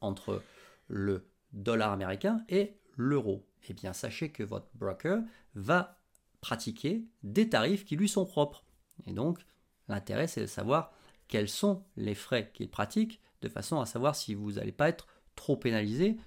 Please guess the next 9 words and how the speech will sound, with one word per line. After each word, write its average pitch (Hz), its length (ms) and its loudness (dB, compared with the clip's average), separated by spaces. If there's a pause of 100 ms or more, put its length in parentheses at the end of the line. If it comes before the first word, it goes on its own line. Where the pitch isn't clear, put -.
sur - 200 -4
le 98 80 0
plan 117 140 0
de 110 60 0
votre - 260 -6
performance - 720 -2 (140)
financière. - 720 2 (1300)
Autre - 300 0
point 113 420 0